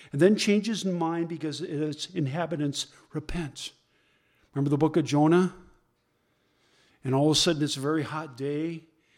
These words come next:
and this one plant miraculously grows up, and he has shade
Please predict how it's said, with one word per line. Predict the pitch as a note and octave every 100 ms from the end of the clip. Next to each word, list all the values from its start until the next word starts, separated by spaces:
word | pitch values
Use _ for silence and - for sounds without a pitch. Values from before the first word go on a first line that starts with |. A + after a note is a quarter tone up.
| _ _ _
and | C#3
this | C#3+ -
one | D3 D3
plant | - D#3+ E3+ - - _ _ _
miraculously | C#3 C#3 C#3+ - D#3+ - D3+
grows | B2 C#3+ C3 C#3+
up, | D#3 -
and | C3
he | C3
has | A#2+
shade | - C#3 C3 D3 F#3+